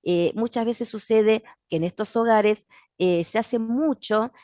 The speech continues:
eh, por agradar, y ella justamente tiene el número tres, donde hizo mucho por agradar a una madre y a un padre, ¿no? Como una, una buena hija, esas hijas que, que están siempre presentes y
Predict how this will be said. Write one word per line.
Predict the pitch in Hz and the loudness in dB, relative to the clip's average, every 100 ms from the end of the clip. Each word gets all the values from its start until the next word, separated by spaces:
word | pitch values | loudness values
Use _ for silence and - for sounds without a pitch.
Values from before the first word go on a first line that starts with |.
| _ | _
eh, | 185 180 180 | -2 -2 -2
por | 185 185 | -2 0
agradar, | 180 185 190 220 185 165 | 0 0 0 2 0 -2
y | - | -6
ella | 254 240 | -6 -6
justamente | - 277 269 277 277 254 | -8 -8 -4 -2 -2 -6
tiene | - 302 285 226 | -6 -2 0 0
el | 190 | 0
número | 190 196 190 185 | -2 -2 -2 -2
tres, | 190 185 | -2 -2
donde | 180 190 | -2 -4
hizo | 233 240 | -4 -2
mucho | 233 262 233 | -4 -4 -6
por | - 180 | -4 -2
agradar | 170 175 175 170 - - _ | -2 0 0 0 -4 -20 _
a | 190 | -2
una | 262 285 269 | 0 0 0
madre | 254 254 254 | 0 -2 -2
y | 226 | -2
a | |
un | 208 | -4
padre, | - 170 156 156 | -4 -4 -4 -4
¿no? | 185 240 | -4 -2
Como | 196 190 190 | -2 0 0
una, | 208 220 208 - _ | 0 -2 -4 -10 _
una | 220 214 | -2 0
buena | 220 214 214 | 0 0 -2
hija, | 240 214 - | -4 -6 -6
esas | 180 180 - | -6 -8 -8
hijas | - 208 | -6 -6
que, | - 175 - - _ | -2 -6 -6 -16 _
que | 180 | -6
están | 202 202 | -4 -2
siempre | 208 202 196 | -2 -4 -6
presentes | 170 170 233 233 208 190 185 | -6 -6 0 0 0 -4 -6
y | - | -8